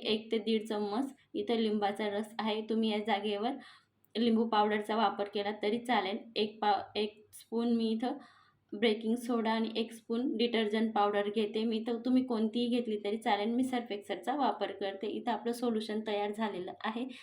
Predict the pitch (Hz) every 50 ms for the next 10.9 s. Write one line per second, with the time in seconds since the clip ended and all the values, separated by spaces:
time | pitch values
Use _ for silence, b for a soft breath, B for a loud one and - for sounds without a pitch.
0 | B B - 208 208 220 220 226 240 240 233 254 254 247 233 208 214 190 196 208
1 | 208 233 226 220 208 202 196 190 190 220 247 B B B B B B - 226 220
2 | 226 247 - 240 240 - 254 240 - 226 226 226 254 226 247 233 214 208 208 214
3 | - - - - 233 220 220 - 226 214 208 208 202 202 202 - - 214 - 226
4 | 220 202 208 190 190 190 190 190 196 190 196 190 208 214 - - 196 196 196 190
5 | 190 196 190 - - - 220 220 214 214 208 - - 240 247 262 254 226 240 240
6 | 226 226 226 233 220 208 - 233 226 226 226 226 220 220 226 247 233 220 214 208
7 | 208 - - - - _ _ _ 220 240 247 - 240 240 233 247 226 233 220 214
8 | 220 220 220 226 214 220 - - 226 240 240 B B B - 285 285 285 285 285
9 | 262 240 247 - 277 269 - 254 254 233 233 233 226 226 220 - - - 247 247
10 | 254 233 240 233 - 226 220 220 220 214 208 214 220 214 220 220 - 208